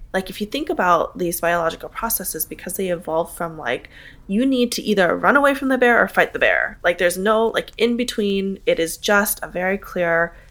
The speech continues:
yes or no sort of answer. And so anytime you go into a binary state of thinking, then that's an indication that you need to check in with yourself and be like, "Okay, so is my life actually in danger?"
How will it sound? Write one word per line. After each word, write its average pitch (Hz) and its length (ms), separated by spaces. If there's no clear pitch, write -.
yes 196 340
or 180 100
no 165 280
sort 165 220
of 156 140
answer. 120 520
And 180 120
so 180 180
anytime 226 800
you 180 200
go 175 260
into 185 800
a 170 140
binary 175 640
state 170 300
of 151 100
thinking, 180 680
then 175 440
that's 185 300
an 285 80
indication 185 600
that 160 340
you 185 140
need 196 220
to - 80
check - 260
in 277 100
with 269 180
yourself 160 400
and 165 100
be 170 80
like, 156 200
"Okay, 156 260
so 156 440
is 269 240
my 226 140
life 175 240
actually 160 360
in - 80
danger?" - 500